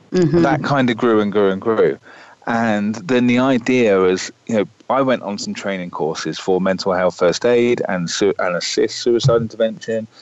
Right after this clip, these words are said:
Speaker 2: And I tried to get, I got, I got a course for, uh, barbers, all completely paid for by Devon Recovery, which is a local charity that funded it all for us. Um, but it was very difficult to get barbers onto it, to try and make it attractive to them. You know, trying to make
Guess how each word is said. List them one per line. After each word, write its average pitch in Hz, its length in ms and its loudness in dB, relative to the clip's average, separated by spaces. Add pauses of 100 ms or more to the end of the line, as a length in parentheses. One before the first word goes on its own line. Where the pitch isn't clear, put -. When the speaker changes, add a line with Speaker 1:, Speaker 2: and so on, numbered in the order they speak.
(340)
Speaker 2:
And 98 640 -2 (720)
I 110 160 -2
tried 127 320 -2
to - 200 -14
get, - 180 0 (120)
I - 100 0
got, - 240 -2
I 101 120 -4
got - 180 0
a - 60 -2 (220)
course 113 380 0
for, 101 580 2
uh, 92 200 0
barbers, 98 560 -2
all 101 100 -2
completely 104 280 -6
paid 98 220 0
for 92 140 2
by 92 240 2 (120)
Devon 101 300 0
Recovery, 92 460 -2
which 92 240 -4
is 90 100 -2
a 92 80 -4
local 90 600 0
charity 87 560 -2 (160)
that - 120 -14
funded 107 380 -4
it - 60 2
all 85 120 2
for 85 280 2
us. - 200 -4 (480)
Um, 104 220 0
but 110 80 2
it 95 40 4
was 113 120 0
very 139 180 2
difficult - 340 -6
to - 40 -20
get 92 140 0
barbers 104 340 0
onto 143 300 -2
it, - 80 -2
to - 80 -20
try 104 180 -4
and 101 80 -4
make 101 220 -4
it - 100 -4
attractive - 680 -4
to 98 120 -4
them. 80 220 0
You 87 80 -4
know, 92 120 2
trying 127 280 -2
to 120 80 2
make 104 260 -2